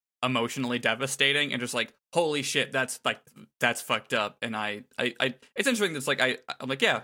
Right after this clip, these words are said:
I do that same thing where I'm like, not even just to say, like, something is messed up or weird or, uh, twisted, but just, like,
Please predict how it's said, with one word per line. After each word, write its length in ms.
I 80
do 120
that 160
same 260
thing 400
where 160
I'm 120
like, 440
not 300
even 200
just 180
to 60
say, 240
like, 180
something 400
is 500
messed 340
up 200
or 120
weird 480
or, 300
uh, 220
twisted, 520
but 380
just, 240
like, 360